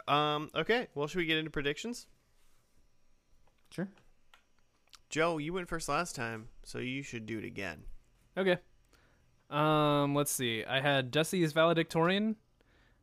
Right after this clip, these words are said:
Speaker 3: which is true with an asterisk. Like, technically it was Screech, but she was the crowned valedictorian at graduation. Does that count?
Speaker 1: Yeah,
Speaker 2: No?
Speaker 1: Mark McGwire. That's fine. We can put you in that
Speaker 3: <laughs>
Speaker 1: real book.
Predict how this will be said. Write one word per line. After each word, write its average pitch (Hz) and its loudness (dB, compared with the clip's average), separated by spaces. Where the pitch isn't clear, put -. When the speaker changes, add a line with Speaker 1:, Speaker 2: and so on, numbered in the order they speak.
Speaker 3:
which 143 -2
is 151 0
true 170 4
with 180 4
an 175 2
asterisk. 240 0
Like, 135 0
technically 170 2
it - 4
was 151 2
Screech, 151 -2
but 127 -2
she - -4
was 131 0
the 131 0
crowned 143 4
valedictorian 139 0
at 127 -4
graduation. 139 -4
Does 110 -14
that 127 -4
count? 147 -4
Speaker 1:
Yeah, 156 4
Speaker 2:
No? 160 2
Speaker 1:
Mark 135 2
McGwire. 131 4
That's 135 -4
fine. 139 2
We 135 -2
can 156 0
put 127 4
you 214 8
in 143 6
that 156 0
Speaker 3:
<laughs> - -
Speaker 1:
real 123 0
book. 123 -4